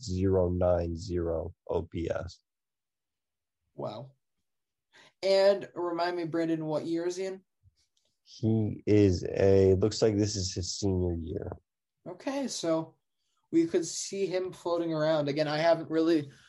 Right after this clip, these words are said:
Speaker 2: looked much deeper than <laughs> pick, than the top five players in this draft class yet, but I'm planning on diving
Speaker 1: We have time.
Speaker 2: in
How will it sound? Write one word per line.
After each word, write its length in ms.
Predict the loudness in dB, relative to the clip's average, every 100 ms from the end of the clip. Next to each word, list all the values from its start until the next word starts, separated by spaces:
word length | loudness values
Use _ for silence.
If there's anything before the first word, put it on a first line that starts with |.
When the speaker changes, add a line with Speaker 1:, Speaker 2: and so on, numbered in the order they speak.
| _ -2
Speaker 2:
looked 480 | 0 0 -2 -16 -18 _ _ _
much 300 | 0 0 0
deeper 360 | 0 0 0 -4
than 240 | -2 -4
<laughs> 140 | -4 -6
pick, 200 | -8 -6
than 200 | -4 -2
the 80 | -2
top 300 | -2 -4 -2
five 260 | 0 0 0
players 440 | 0 0 -2 -4
in 100 | -6
this 140 | -6
draft 360 | -4 -4 -4 -4
class 380 | -2 -2 -4 -4
yet, 300 | -2 -2 -6 -20 -20 _
but 80 | -4
I'm 180 | -2 -2
planning 440 | -4 -2 -2 -4
on 480 | -4 -4 -2 -4 -8 -14 _ -2
diving 280 | 2 6 6
Speaker 1:
We 60 |
have 360 | 4 2 -2 0
time. 100 | 0
Speaker 2:
in 60 | -4